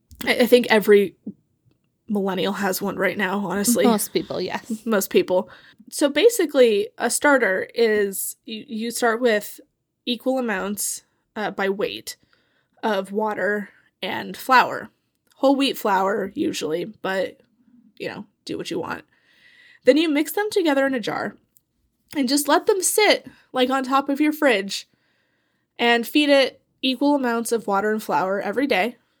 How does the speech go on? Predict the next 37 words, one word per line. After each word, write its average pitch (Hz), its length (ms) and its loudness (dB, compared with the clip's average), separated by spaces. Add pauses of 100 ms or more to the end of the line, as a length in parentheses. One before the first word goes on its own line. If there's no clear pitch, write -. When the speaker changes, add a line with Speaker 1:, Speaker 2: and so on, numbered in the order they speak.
(140)
Speaker 1:
Mix 214 240 -8
it 269 60 0
up. 240 280 0 (400)
And 240 120 -2
in 254 100 0
about 277 240 2
three 320 260 0
days, 311 240 0
it's 247 120 -4
gonna 349 240 -4
start 262 280 0
to 247 80 -4
smell 190 400 -4
weird. - 400 -8 (1400)
And 233 400 -2
those 359 340 4
are 294 120 2
actually 269 500 2
wild 285 640 2 (140)
yeasts 254 640 -4
and 247 160 -2
bacteria 262 800 0
that 220 180 -2
have 277 460 -4
come 247 400 -2
and 220 200 -4
started 214 360 -2
to 208 100 -6
feed 240 600 -4 (600)
on 220 340 2
the 214 80 -4
flour 208 320 0
and 202 100 -4
water 196 220 -2
mixture 185 480 -6
and 190 320 -10
reproduce 190 840 -6